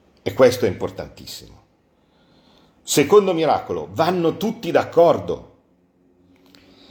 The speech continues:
Lotte fra simili e così via, istantaneamente dimenticate, si comincia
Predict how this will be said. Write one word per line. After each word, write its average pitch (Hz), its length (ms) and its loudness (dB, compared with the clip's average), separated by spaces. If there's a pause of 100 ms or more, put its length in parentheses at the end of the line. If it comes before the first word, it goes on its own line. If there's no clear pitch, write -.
(1040)
Lotte 143 520 4
fra 139 180 0
simili 120 640 -4
e 104 80 2
così 113 260 -4
via, 104 240 -2
istantaneamente 127 1000 0
dimenticate, 117 960 -2
si - 200 -10
comincia 123 720 0